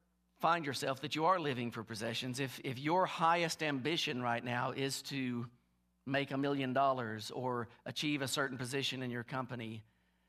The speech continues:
then check your heart. Check what your focus is. Meditate on the fact that all of this is going to pass away.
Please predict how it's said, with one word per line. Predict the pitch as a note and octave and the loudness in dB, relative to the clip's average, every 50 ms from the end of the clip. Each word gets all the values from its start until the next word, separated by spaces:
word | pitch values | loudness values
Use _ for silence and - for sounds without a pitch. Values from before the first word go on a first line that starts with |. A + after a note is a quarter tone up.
| _ _ - | _ _ -4
then | C#3+ D#3 D3 | -2 -2 0
check | - F#3+ F#3 F3 - | 2 0 0 0 0
your | F3 E3 | -2 -2
heart. | C#3+ D3+ E3+ D#3+ C3 - - - - _ _ _ _ _ _ _ _ _ | 0 0 0 -2 -2 -4 -10 -14 -16 _ _ _ _ _ _ _ _ _
Check | - - F3+ F3+ - | -2 0 0 0 0
what | E3 D#3 - | -2 -2 -2
your | - D3 | -2 -4
focus | B2 - C3 C#3+ C#3+ - A2+ G2+ - - | -2 -2 -2 -2 -2 -4 -6 -6 -6 -6
is. | - G2 G2+ A#2 - - - - _ _ _ _ _ _ _ _ - | -8 -8 -8 -10 -10 -12 -12 -14 _ _ _ _ _ _ _ _ 0
Meditate | C#3 D3+ E3+ G3 F#3+ F3 F3 E3+ E3 | 2 4 4 4 4 2 2 4 4
on | D#3 D3+ | 4 4
the | D3 C#3+ | 4 2
fact | - - D#3 D#3 D#3 - | 2 4 4 4 4 2
that | - D#3 | 2 4
all | C#3+ D3+ F#3 G#3+ | 6 6 6 6
of | G#3 G3 | 4 2
this | G#3 G3+ - | 2 2 0
is | F3+ D#3 | -2 0
going | C#3+ E3+ E3+ F3 F3 | 2 2 2 2 2
to | E3+ | -2
pass | - E3 E3 F3+ E3 - E3 | -2 0 0 0 0 0 -2
away. | D#3 D#3+ F3+ F#3+ F3+ A#2+ A#2 | 0 0 2 2 0 -2 -4